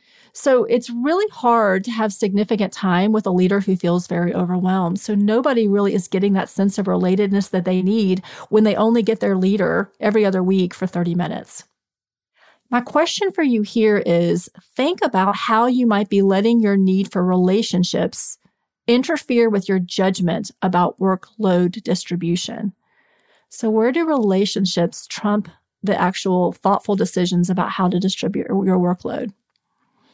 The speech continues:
The last domain I'm gonna share with you in the scarf model is fairness. And fairness is about our desire for equal exchange between groups or people, right? We have a natural bent to want things to feel fair and just.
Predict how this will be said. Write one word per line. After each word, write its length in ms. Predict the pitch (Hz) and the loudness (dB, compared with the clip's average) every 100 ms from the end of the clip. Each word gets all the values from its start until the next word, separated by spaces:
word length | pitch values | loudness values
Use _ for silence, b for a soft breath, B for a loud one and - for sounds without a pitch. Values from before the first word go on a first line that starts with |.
| _ _ _ _ _ - | _ _ _ _ _ -2
The 100 | 247 | 2
last 440 | 285 359 587 - | 2 2 -2 0
domain 540 | 339 226 196 185 185 - | 2 4 4 2 0 0
I'm 120 | 208 | 0
gonna 120 | 208 | 0
share 180 | 190 196 | 0 0
with 140 | 190 | 0
you 80 | 208 | 2
in 80 | 185 | 2
the 60 | |
scarf 320 | 185 175 180 190 | 0 0 2 2
model 240 | 175 180 | 2 2
is 180 | 180 - | 0 -4
fairness. 800 | - 175 190 180 190 - - - - | -2 0 0 -2 -6 -8 -12 -10 -2
And 160 | 226 240 | -2 0
fairness 460 | 294 359 523 - | 0 0 0 -2
is 120 | 302 | 0
about 300 | 254 208 202 | 2 2 2
our 140 | - 190 | 2 0
desire 560 | 190 180 185 202 220 | 0 0 0 2 2
for 160 | 226 - | 0 -2
equal 280 | 226 233 262 | -4 0 2
exchange 560 | 240 - 202 185 185 - | 0 -2 0 2 2 0
between 320 | 185 185 175 | -2 2 2
groups 520 | 175 180 262 - - - | 2 2 2 -2 -12 -2
or 100 | 185 | -2
people, 520 | 180 175 170 - - - | 0 -4 -2 -4 -6 -4
right? 220 | - - | -4 -2
We 80 | 247 | 0
have 160 | 277 | 2
a 140 | 262 220 B B 220 | 2 0 B B -2
natural 440 | 226 233 247 294 | 2 4 2 2
bent 260 | 247 214 226 | 2 4 2
to 220 | 220 196 233 | 0 -2 0
want 240 | 226 277 | 0 0
things 220 | 254 240 | -2 -2
to 100 | 247 | -4
feel 200 | 240 214 | -2 -2
fair 480 | 196 - 180 175 170 | -2 -6 -2 0 0
and 160 | 180 185 | 0 0
just. 580 | 175 180 - - - | 0 0 -2 -12 -16